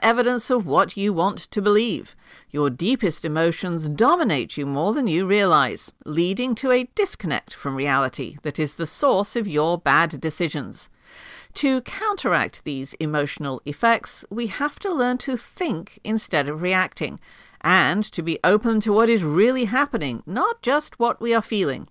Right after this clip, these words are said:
This means nurturing our rationality. Embrace Athena. In ancient Athens, elder statesman Pericles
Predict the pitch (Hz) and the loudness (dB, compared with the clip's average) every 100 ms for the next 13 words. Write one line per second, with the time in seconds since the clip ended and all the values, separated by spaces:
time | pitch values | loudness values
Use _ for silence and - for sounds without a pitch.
0 | _ 147 156 339 196 220 208 208 214 202 | _ -8 -2 2 2 0 -2 0 0 -2
1 | 147 170 180 - 190 180 - 196 202 202 | -2 0 -2 -2 -4 -4 0 4 6 4
2 | 196 202 208 - 175 143 131 - 113 - | 4 4 4 2 -2 0 -2 -6 -10 -12
3 | _ _ _ _ _ 147 135 139 135 135 | _ _ _ _ _ -4 -2 2 2 0
4 | - - 170 - 214 196 135 - _ _ | -6 -4 -4 0 2 2 0 -6 _ _
5 | _ _ - - - - 247 - 294 415 | _ _ -20 -20 -20 -2 0 2 0 0
6 | - 359 - 214 220 175 139 - - - | -2 0 4 4 4 0 -4 -8 -10 -2
7 | 156 185 254 - 214 196 - 202 202 202 | 0 2 0 0 0 0 -2 -4 -2 -4
8 | - 254 226 - 165 104 - | -2 2 2 0 -4 -6 -10